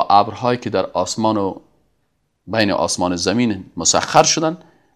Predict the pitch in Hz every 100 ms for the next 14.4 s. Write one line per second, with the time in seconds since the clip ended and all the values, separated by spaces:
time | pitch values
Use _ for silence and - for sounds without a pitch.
0 | _ - - 80 92 90 85 80 73 -
1 | 87 85 76 - - - 104 117 123 -
2 | - _ _ _ - 175 175 165 156 147
3 | - 127 92 92 80 - 131 139 156 -
4 | _ _ _ _ _ _ 87 78 80 78
5 | 95 120 120 107 110 - 107 82 80 -
6 | - 90 85 - - 135 - 160 156 151
7 | 175 - - _ _ 82 87 95 98 95
8 | - 80 78 - 76 69 - 65 50 -
9 | _ - - _ _ 104 110 117 127 120
10 | 127 143 160 160 - 101 - - 110 123
11 | 127 131 - - 101 101 107 - 92 92
12 | - - 90 82 - 76 71 62 - _
13 | _ _ _ 135 147 143 - 147 143 147
14 | 143 143 135 151